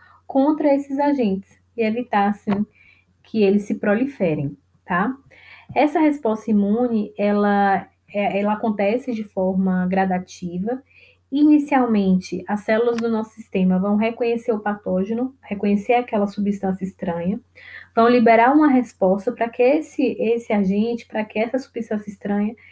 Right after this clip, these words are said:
ela possa ser eliminada. Nós temos dois tipos de resposta imune. A primeira resposta é a resposta inespecífica ou resposta inata, que é a nossa primeira linha de defesa.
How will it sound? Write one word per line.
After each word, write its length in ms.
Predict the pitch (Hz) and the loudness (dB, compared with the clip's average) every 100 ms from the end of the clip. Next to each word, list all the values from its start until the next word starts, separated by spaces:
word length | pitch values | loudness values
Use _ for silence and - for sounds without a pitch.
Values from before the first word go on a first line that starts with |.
| - - - | -20 -12 -2
ela 160 | 226 220 | 0 2
possa 300 | 202 202 220 | 0 -2 -2
ser 140 | 214 | -2
eliminada. 640 | 214 233 247 180 139 180 - - - - _ | 0 0 0 -2 -6 -12 -20 -20 -20 -20 _
Nós 160 | 247 254 | 0 2
temos 280 | 269 254 240 | 4 2 4
dois 320 | 277 359 - | 2 2 -2
tipos 280 | 247 233 240 | -6 -4 0
de 60 | |
resposta 440 | 247 240 220 226 302 | 0 0 -4 -4 0
imune. 480 | 294 202 175 156 156 _ _ _ _ - _ _ _ _ - | 2 2 0 -4 -10 _ _ _ _ -20 _ _ _ _ -6
A 80 | 208 | -2
primeira 320 | 269 262 277 | 4 4 4
resposta 600 | 262 247 - 220 254 254 | 2 2 0 2 2 0
é 20 | |
a 60 | 240 | -4
resposta 540 | 233 226 220 - 233 254 | -4 -4 -6 -4 -6 -2
inespecífica 1000 | 247 254 262 254 - 247 254 - 254 - - - - | -2 -2 -2 -4 -4 -6 -6 -8 -10 -10 -20 -20 -6
ou 140 | 247 240 | -2 2
resposta 640 | 247 240 226 214 214 233 - | 0 0 -2 -2 -2 -4 0
inata, 600 | 262 220 190 190 233 240 - _ _ | 0 2 -2 -4 -8 -10 -16 _ _
que 100 | 262 | 2
é 60 | |
a 40 | 254 | 4
nossa 300 | 254 254 262 | 2 0 -4
primeira 460 | - 294 277 302 302 | 0 2 4 4 2
linha 220 | 277 269 | 0 0
de 80 | 262 | 0
defesa. 560 | 277 - 160 160 180 | -4 -4 -4 -6 -12